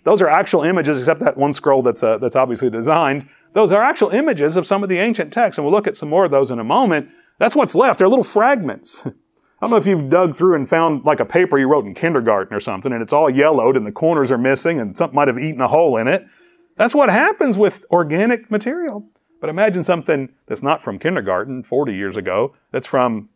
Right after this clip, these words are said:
two thousand years ago. What in the world is that gonna look like? It's gonna look something like that.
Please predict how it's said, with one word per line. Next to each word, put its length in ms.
two 120
thousand 440
years 200
ago. 380
What 100
in 40
the 60
world 200
is 40
that 120
gonna 160
look 200
like? 360
It's 140
gonna 120
look 120
something 200
like 140
that. 280